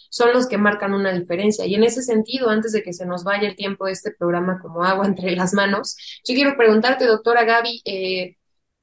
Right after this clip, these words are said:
¿cuál es al final del día tu mensaje, sobre todo como científica, pero como una persona con este amor del cual todas hablan hacia la naturaleza,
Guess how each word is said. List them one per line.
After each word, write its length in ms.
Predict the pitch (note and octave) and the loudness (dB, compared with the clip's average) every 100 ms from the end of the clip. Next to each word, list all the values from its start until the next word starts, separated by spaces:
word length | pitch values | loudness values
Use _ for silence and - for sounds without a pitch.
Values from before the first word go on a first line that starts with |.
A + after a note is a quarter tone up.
| _ - | _ 0
¿cuál 220 | D4 D#4 | 2 2
es 240 | D#4 - - | 0 -4 -4
al 180 | A3 | -4
final 280 | G#3+ A3+ A#3 | 2 2 4
del 120 | A#3+ | 0
día 240 | A3+ A#3 A#3+ | 0 0 2
tu 100 | G#3+ | 0
mensaje, 800 | G3 G3 G#3 B3 B3 G#3+ B3 - _ _ | 0 -2 -2 -2 0 0 0 -4 _ _
sobre 300 | - G3 G3 | -6 -4 -2
todo 300 | G#3 A3 G#3+ | 2 2 2
como 380 | G3 F#3 F#3 | -2 -2 -2
científica, 920 | F3+ G#3 F#3+ F#3 B3 C#4 A3+ - G3 G3 | -2 -2 -2 -2 -2 -2 -4 0 0 0
pero 240 | F3 F3 | -4 -4
como 360 | F3+ F#3 F3+ F3+ _ - | -4 -4 -6 -8 _ -2
una 240 | G#3+ B3+ | 0 2
persona 680 | G#3+ F3+ - A3+ B3 F3 F3 | 0 -2 0 2 4 2 0
con 200 | F3+ F#3+ | 0 2
este 260 | A3+ A3 | 2 2
amor 260 | G#3 G3+ G3+ | 0 2 -2
del 140 | F3+ | -4
cual 180 | F3+ G3 | -2 -4
todas 300 | G3+ G3 G3 | -2 -4 -2
hablan 280 | G3 F#3 F3+ | -2 0 -2
hacia 320 | G3 G3+ G#3 | -2 0 0
la 100 | F#3+ | 0
naturaleza, 720 | F3+ F3 F3 E3+ F3 F3 A#3 | -2 -4 -4 -2 -2 -2 -6